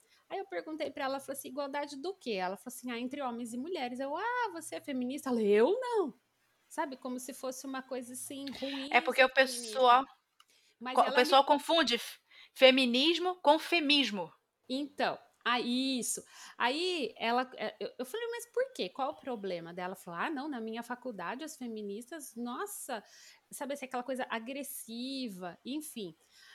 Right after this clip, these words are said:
Speaker 1: Eu não tô falando que não seja v-, eu não tô invalidando, eu não tô invalidando essa luta, tá? Eu só tô falando que eu acho que é pra gente, eh, popularizar essa noção,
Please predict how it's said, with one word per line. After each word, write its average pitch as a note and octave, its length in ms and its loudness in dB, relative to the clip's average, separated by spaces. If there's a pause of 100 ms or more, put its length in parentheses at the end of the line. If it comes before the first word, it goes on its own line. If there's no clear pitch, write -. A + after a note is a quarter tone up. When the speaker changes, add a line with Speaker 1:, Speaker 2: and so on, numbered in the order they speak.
(680)
Speaker 1:
Eu B3 80 -2
não D4+ 140 -4
tô F#4 120 -2
falando E4+ 440 -2
que D4+ 360 -8
não D4+ 220 0
seja C4 440 -2
v-, G3+ 440 -12 (180)
eu F#3 160 -2
não C4+ 120 0
tô F#4 140 2
invalidando, F4 1000 2
eu G#3 80 -4
não A3+ 100 -2
tô B3+ 80 -2
invalidando C4 520 -6
essa C4+ 180 -8
luta, - 360 -14 (120)
tá? G3 240 -4
Eu A3 100 -10
só A3+ 120 -12
tô C4 140 -10
falando B3+ 460 -8
que - 160 -10
eu A#3 60 -4
acho A#3 240 -6
que B3 80 -8
é A#3 40 -8
pra A3 200 -8
gente, A3 1000 -8 (420)
eh, F#3+ 100 -12
popularizar A3 1080 -6 (100)
essa F#3 240 -14
noção, B3 540 -8